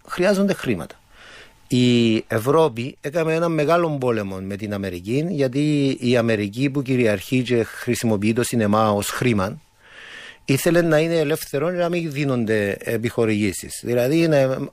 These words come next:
να είναι οι νόμοι της αγοράς. Κάμνεις και πιάνεις. Με αυτ-, με αυτόν τον τρόπο και με τον έλεγχο που υπάρχει στην αγορά, δεν θα μπορούσαν να γίνουν ταινίες τέχνης. Η Ευρώπη επολέμησε και κατάφερε και επιχορηγά τις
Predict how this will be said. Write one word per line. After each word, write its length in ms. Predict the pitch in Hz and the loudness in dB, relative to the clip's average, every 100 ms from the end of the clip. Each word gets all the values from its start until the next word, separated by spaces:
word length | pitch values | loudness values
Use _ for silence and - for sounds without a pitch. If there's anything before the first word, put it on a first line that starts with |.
| 165 170 | -4 0
να 100 | 175 | 2
είναι 180 | 185 185 | 2 2
οι 80 | 170 | 2
νόμοι 220 | 190 233 | 0 0
της 160 | 208 185 | 0 0
αγοράς. 600 | 180 165 139 101 - - - - - | 2 2 2 -2 -8 -14 -20 -12 0
Κάμνεις 380 | 190 202 247 | 2 2 -2
και 80 | - | -6
πιάνεις. 280 | 165 135 - 160 | -4 -4 -4 -4
Με 100 | 156 | -4
αυτ-, 220 | 156 - | -4 -4
με 160 | 156 147 | 0 0
αυτόν 280 | 135 190 202 | 2 0 2
τον 140 | 175 | 2
τρόπο 400 | 156 139 139 190 - - - - - - - - _ _ - | 2 2 2 -4 -8 -20 -20 -20 -20 -20 -20 -20 _ _ -2
και 140 | 147 | 0
με 80 | 139 | 2
τον 160 | 143 165 | 4 2
έλεγχο 320 | 180 - 151 | 0 -2 -4
που 120 | 135 | -2
υπάρχει 320 | 120 123 - | 0 -2 -4
στην 160 | - 110 | -8 -6
αγορά, 340 | 98 113 135 | -4 -4 -4
δεν 140 | 113 214 | -4 -2
θα 160 | 190 | 0
μπορούσαν 420 | 170 151 135 127 | 2 2 0 -2
να 80 | 117 | -2
γίνουν 280 | 110 107 101 | 0 -2 -2
ταινίες 340 | 98 98 87 | -2 -4 -6
τέχνης. 400 | - 95 - - | -8 -10 -10 -10
Η 160 | - 160 | 0 2
Ευρώπη 380 | 151 156 180 175 | 4 2 2 2
επολέμησε 600 | 151 123 127 156 147 156 | 0 2 2 0 -4 -6
και 160 | 143 123 | -4 -2
κατάφερε 520 | 110 123 - 165 185 | 0 0 -2 -2 -2
και 220 | 170 160 | -2 -2
επιχορηγά 800 | 143 143 - 131 123 120 143 139 | -2 -2 0 2 2 4 4 4
τις 420 | 117 101 - - | -2 -8 -10 -14